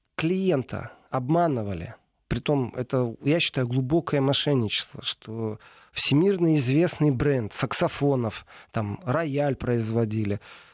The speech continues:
э, все составные привезли из Китая, а потом только наклеили вот этот вот лейбл, и ту единственную досточку, на которой написано «Сделано в Германии», её вставили в Германии,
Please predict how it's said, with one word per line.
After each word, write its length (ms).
э, 520
все 240
составные 640
привезли 640
из 120
Китая, 520
а 20
потом 280
только 260
наклеили 500
вот 140
этот 320
вот 180
лейбл, 400
и 80
ту 140
единственную 460
досточку, 540
на 100
которой 360
написано 440
«Сделано 380
в 80
Германии», 480
её 260
вставили 460
в 60
Германии, 500